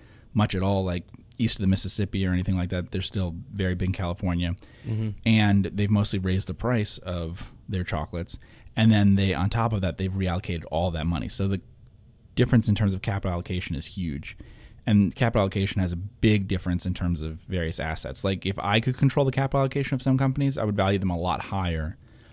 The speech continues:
Speaker 1: than what I actually value them at, because I, I'm valuing them based on the current management allocating the capital.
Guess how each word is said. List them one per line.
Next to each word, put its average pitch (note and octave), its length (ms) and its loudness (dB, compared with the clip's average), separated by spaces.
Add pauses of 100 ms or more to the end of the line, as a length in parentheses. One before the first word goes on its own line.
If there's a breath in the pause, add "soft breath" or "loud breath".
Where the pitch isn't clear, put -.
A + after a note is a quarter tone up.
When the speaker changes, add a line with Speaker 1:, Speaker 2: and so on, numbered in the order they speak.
Speaker 1:
than G#2 120 0
what F2 100 0
I C2+ 40 -2
actually E2+ 360 -6
value C2+ 280 -6
them A1 160 -8
at, A1 180 -10 (320)
because F#2+ 300 -4
I, D#2 220 -4
I'm E2+ 260 -2
valuing F2 320 -2
them E2+ 120 -2
based D#2+ 240 -6
on D#2 280 -4
the - 60 -14
current D#2+ 260 -4
management C2 440 -6
allocating A1 300 -8
the C#2 60 -8
capital. - 360 -14